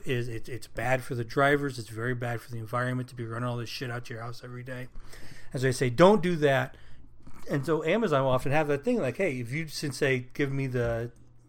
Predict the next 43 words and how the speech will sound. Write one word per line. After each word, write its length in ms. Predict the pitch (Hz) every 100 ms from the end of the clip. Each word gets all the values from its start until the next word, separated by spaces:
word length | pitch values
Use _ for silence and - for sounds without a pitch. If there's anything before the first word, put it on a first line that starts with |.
| -
no 260 | 156 143 151
rush 280 | 131 135 -
shipping, 580 | - 226 226 120 127 - - - - - - 143
we'll 220 | 147 151
just, 540 | - 143 127 - -
uh, 320 | 139 127 123 120 - - - - - - - 156
we'll 140 | 156
bring 180 | 143 139
it 80 | 131
out 220 | 127 -
to 120 | 131
your 120 | 120
house 380 | 110 107 - - - -
sometime 500 | - 127 123 123 113
whenever 380 | 117 117 110 110
we 100 | 107
feel 260 | - 117
like 240 | 113 110 -
it." 100 | - - - - -
And 80 | 135
I 80 |
did 200 | 147 160 147
that 180 | 139
the 120 | 143 143
other 160 | 139
day, 300 | 127 135 131 - - -
and 100 | 127
I 60 | 151
got 240 | 156 143
it 60 | 127
in 80 | 127
fucking 340 | 139 127 123
two 180 | - 147
days 280 | 131 120 110
anyway. 420 | 104 104 - - - - -
So 260 | - 131 127
nothing 380 | 131 175 214
matters. 380 | 160 135 127 120
You 60 | -
can't 340 | - 190 175 139
use 300 | 170 147 123
this 160 | 113
stuff 500 | - - 110 117 -